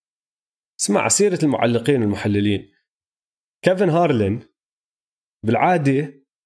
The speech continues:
كتير بحب تعليقه، بحمسك على المباراة.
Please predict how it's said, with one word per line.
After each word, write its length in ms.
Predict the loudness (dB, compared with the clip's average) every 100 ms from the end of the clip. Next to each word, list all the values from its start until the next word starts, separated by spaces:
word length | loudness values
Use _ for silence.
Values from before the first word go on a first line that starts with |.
| -4
كتير 160 | -2 0
بحب 240 | 0 -2
تعليقه، 560 | -2 -2 -2 -6 -14 _ _ -6
بحمسك 460 | -2 0 0 -2 -4
على 100 | -4
المباراة. 440 | 0 -2 -2 -6